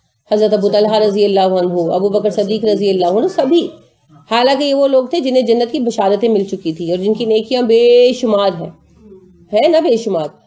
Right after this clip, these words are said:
मगर वो रोया करते थे और हमें कितना यकीन है। तो उलमा कहते हैं कि जो मुनाफिक होता है ना पक्का, उसको पक्का यकीन होता है कि वो जन्नती है। मैं सही कह रही हूँ।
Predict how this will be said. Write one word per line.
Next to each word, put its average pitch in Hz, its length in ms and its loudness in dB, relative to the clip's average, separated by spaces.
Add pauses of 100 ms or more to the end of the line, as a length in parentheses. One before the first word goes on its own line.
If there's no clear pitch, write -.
(140)
मगर 220 200 2
वो 247 100 4
रोया 220 280 4
करते 165 360 -2
थे 160 80 -8 (220)
और 220 100 0
हमें 247 240 0
कितना 285 260 -4
यकीन 220 380 -2
है। 151 80 -4 (400)
तो 240 220 4
उलमा 233 500 2
कहते 247 440 0
हैं 269 180 0
कि 311 180 -4
जो 233 200 0 (800)
मुनाफिक 220 520 0
होता 302 240 0
है 349 60 2
ना 453 140 -2
पक्का, 220 340 -4 (600)
उसको 285 300 -2
पक्का 320 440 -4
यकीन 311 320 0
होता 226 160 0
है 220 60 0
कि 214 60 -4
वो 208 80 0
जन्नती 165 420 -4
है। 160 140 -10 (1200)
मैं 277 160 2
सही 359 240 0
कह 285 200 0
रही 175 120 0
हूँ। 135 180 -8